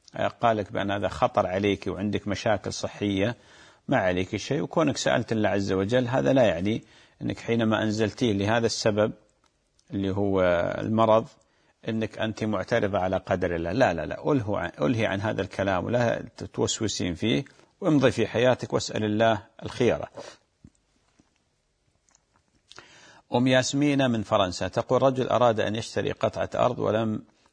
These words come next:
يتم البيع بينه وبين مالكه كتابيا، تم ذلك فقط بالتلفظ بالكلام وأعطاه المشتري المبلغ المالي، هل يجب على المشتري هذا، آه، ال-، الانفاق، الاتفاق على قطعة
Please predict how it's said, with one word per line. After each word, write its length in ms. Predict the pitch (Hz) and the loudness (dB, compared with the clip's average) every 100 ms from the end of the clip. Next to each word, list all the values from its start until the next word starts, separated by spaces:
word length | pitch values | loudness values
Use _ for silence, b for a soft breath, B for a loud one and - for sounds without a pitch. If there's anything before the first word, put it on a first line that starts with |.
| - | -4
يتم 380 | 110 - 120 107 | -4 -2 -2 0
البيع 340 | 92 113 95 | 0 0 0
بينه 320 | 95 113 110 | 0 -2 -2
وبين 280 | 95 101 95 | -2 -2 0
مالكه 380 | 95 110 110 107 - | 0 -2 -2 -6 -4
كتابيا، 760 | - 135 117 104 98 85 62 50 - _ _ _ - | -2 0 2 0 0 -2 -4 -8 -14 _ _ _ -6
تم 220 | 117 107 | -2 0
ذلك 400 | 104 113 98 95 | 2 2 2 -4
فقط 520 | 92 117 - 135 135 - b b b b | -4 -4 0 -2 -2 -16 b b b b
بالتلفظ 1040 | - 110 107 113 - - - 113 123 120 101 | -10 -2 0 0 -2 -6 -2 -2 -2 -4 -4
بالكلام 580 | 98 - 101 107 113 - | -6 -4 -2 0 0 -2
وأعطاه 460 | 101 - 117 104 104 | -4 0 0 0 -4
المشتري 600 | 104 113 - 107 107 104 | -4 -4 -6 -4 -2 -2
المبلغ 400 | 101 104 107 101 - | 0 0 0 0 0
المالي، 400 | 110 76 57 - | 0 0 -4 -6
هل 140 | 117 139 | -4 -2
يجب 240 | 135 117 | -2 0
على 160 | 113 110 | 0 0
المشتري 460 | 127 - 104 98 | -4 -4 -4 -4
هذا، 360 | 95 110 95 - - b b b b b | 0 0 -2 -6 -12 b b b b b
آه، 920 | - 50 50 50 50 - - - - | -4 -2 0 -2 -4 -4 -4 -6 -8
ال-، 380 | - - - - | -10 -8 -8 -6
الانفاق، 600 | - - 101 - 120 - | -6 -4 -6 0 2 2
الاتفاق 800 | - - - - 101 120 117 - | -4 -6 -6 -8 -4 0 0 -2
على 120 | 92 | -6
قطعة 360 | 92 120 - | -4 -4 -4